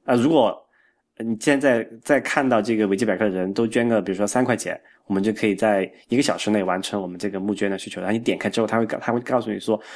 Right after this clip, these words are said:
我们为什么需要钱啊？是因为我们要维持一个独立、客观、公正的这么一个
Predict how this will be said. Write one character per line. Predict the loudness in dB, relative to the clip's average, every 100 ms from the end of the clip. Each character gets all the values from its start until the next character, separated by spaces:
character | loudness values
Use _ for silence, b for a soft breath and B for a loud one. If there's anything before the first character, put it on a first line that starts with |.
| B
我 | -2
们 | 0
为 | 2
什 | 0
么 | -4
需 | -2
要 | 0 0
钱 | -4 -6
啊？ | -4 -4
是 | -2 -2
因 |
为 | -2
我 | -4
们 | -2
要 | -2
维 | -2 -4
持 | -6 -6
一 | -4
个 | -4 -6
独 | -4
立、 | -2 -2
客 | -2 -2
观、 | 0 -2
公 | -2 0
正 | 0 0
的 | -2
这 | -4 -4
么 | -4
一 | -6
个 | -6 -8